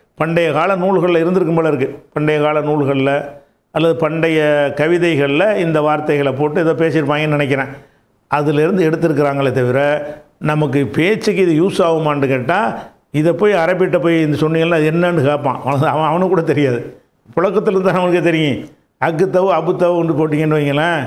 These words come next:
என்ன அக்குத்தவுன்னா என்னன்னு நம்மள்ட்ட கேட்பான். அதனால வந்து, இருந்தாலும் கிராமர்ல எழுதி வச்சதுனால இதை சொல்லிக்கிறோம். வணங்குதா? நீங்க இந்த குல்லு அஜ்ம வச்சுக்கிட்டா போதும். குல்லுன்னு ஒரு வார்த்தை இருக்கு,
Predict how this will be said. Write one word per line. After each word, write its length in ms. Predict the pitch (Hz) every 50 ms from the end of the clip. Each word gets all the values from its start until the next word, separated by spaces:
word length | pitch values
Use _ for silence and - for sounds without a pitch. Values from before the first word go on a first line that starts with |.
| 110 - - -
என்ன 320 | 139 156 190 202 175 156
அக்குத்தவுன்னா 400 | 156 156 170 156 170 165 170 170 160
என்னன்னு 260 | 151 151 156 160 156
நம்மள்ட்ட 220 | 147 143 135 135
கேட்பான். 380 | 135 143 139 135 - 127 127 - - - _ _ _ _ _ _ _ _ _
அதனால 440 | - 147 160 165 160 165 170 180 175
வந்து, 480 | 165 160 156 156 170 185 180 170 165
இருந்தாலும் 500 | 160 160 185 180 190 196 220 226 220 196
கிராமர்ல 520 | 151 180 175 180 190 190 196 190 175 180 175
எழுதி 200 | 165 165 180 180
வச்சதுனால 460 | 165 156 160 190 175 170 175 180 190
இதை 100 | 190 180 135 151
சொல்லிக்கிறோம். 360 | 156 175 160 156 143 139 135
வணங்குதா? 400 | 139 139 143 147 156 151 143 - - - - - - -
நீங்க 240 | 156 175 185 185 185
இந்த 120 | 175 170
குல்லு 340 | 170 - 175 208 254 254 226 208
அஜ்ம 200 | 196 165 185 185
வச்சுக்கிட்டா 380 | 190 180 175 147 170 170 165 170 151
போதும். 260 | 135 139 - - - - - -
குல்லுன்னு 380 | 160 180 180 190 214 214 202
ஒரு 100 | 190 165
வார்த்தை 300 | 156 151 151 143 151 151
இருக்கு, 220 | 131 - - 165